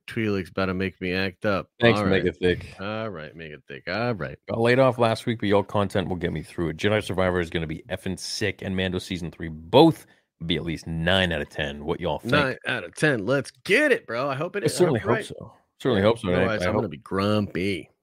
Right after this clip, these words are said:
Speaker 2: yeah, I hope you get laid on.
Speaker 1: I hope you get laid and you get laid on.
Speaker 2: Yeah. Yeah, hope you find a new job, man.
Speaker 1: Yeah.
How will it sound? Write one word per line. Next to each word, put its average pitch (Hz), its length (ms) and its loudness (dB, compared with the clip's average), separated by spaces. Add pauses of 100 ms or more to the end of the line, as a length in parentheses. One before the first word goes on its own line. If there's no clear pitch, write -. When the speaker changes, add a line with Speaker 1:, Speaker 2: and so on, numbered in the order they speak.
(140)
Speaker 2:
yeah, 120 180 4
I - 20 -4
hope 92 180 -4
you 92 60 -6
get 95 160 0
laid 92 260 2
on. 95 300 0 (1000)
Speaker 1:
I - 100 -14
hope 147 140 -10
you 110 60 -8
get 95 180 0
laid 117 440 0 (400)
and 185 260 6
you 117 60 -2
get 98 160 0
laid 90 240 0
on. 80 260 -8 (1300)
Speaker 2:
Yeah. 110 140 -4 (1700)
Yeah, 98 180 -4 (120)
hope 78 120 -6
you 78 60 -12
find 78 200 -6
a - 20 -8
new 73 120 -8
job, 80 260 -6
man. 71 220 -12 (520)
Speaker 1:
Yeah. - 140 -12